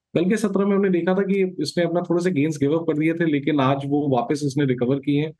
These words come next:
तो इसे बाय करें, एटी वन हंड्रेड का स्टॉप लॉस रहेगा और टारगेट्स लगभग यहाँ पे रहेंगे, एटी थ्री हंड्रेड and एटी फ़ोर हंड्रेड के। अ, दूसरा स्टॉक मेरा कंटिन्यूएशन कॉल रहेगा, मैंने पहले भी दिया था, that was गेल।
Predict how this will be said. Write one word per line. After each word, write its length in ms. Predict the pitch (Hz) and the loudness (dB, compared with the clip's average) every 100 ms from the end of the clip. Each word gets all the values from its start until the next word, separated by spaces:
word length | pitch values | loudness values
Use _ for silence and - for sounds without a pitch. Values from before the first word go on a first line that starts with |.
| _ _ _ | _ _ _
तो 60 | 156 | -4
इसे 180 | 139 190 | 0 0
बाय 220 | 165 175 | 2 2
करें, 220 | 185 196 | 2 0
एटी 240 | 165 202 | 0 0
वन 200 | 185 185 | 0 2
हंड्रेड 280 | 190 185 185 | 2 0 0
का 60 | 185 | -2
स्टॉप 320 | 185 135 135 | -2 -4 -2
लॉस 160 | 170 165 | -4 0
रहेगा 280 | 165 165 190 | 0 2 0
और 200 | - 139 | 0 0
टारगेट्स 540 | 135 123 135 165 - | 0 0 0 -2 0
लगभग 640 | 165 156 127 139 135 156 | 0 0 0 0 0 -2
यहाँ 140 | 143 135 | 0 0
पे 100 | 151 | 0
रहेंगे, 200 | 151 160 | 0 0
एटी 240 | 147 135 | 0 -2
थ्री 180 | 147 160 | -2 -2
हंड्रेड 260 | 156 156 165 | 0 0 0
and 100 | 156 | 0
एटी 200 | 131 139 | 0 -2
फ़ोर 220 | 139 139 | 0 0
हंड्रेड 220 | 143 139 | 0 -2
के। 100 | 156 185 180 _ _ _ - | -2 -4 -6 _ _ _ -2
अ, 100 | 143 | 0
दूसरा 440 | 147 147 165 208 220 | 0 0 0 -2 -2
स्टॉक 300 | 220 208 202 | 0 0 0
मेरा 160 | 196 | 0
कंटिन्यूएशन 600 | 185 143 156 160 151 180 | 0 0 0 0 0 0
कॉल 240 | 180 156 156 | 0 0 2
रहेगा, 180 | 160 | 0
मैंने 200 | 160 151 | 0 0
पहले 260 | 156 131 127 | 0 0 0
भी 100 | 156 | 0
दिया 220 | 151 151 | 0 0
था, 100 | 156 | 0
that 200 | 151 131 | -2 -2
was 220 | 131 147 | 0 -2
गेल। 360 | 120 120 135 151 | 0 0 0 -4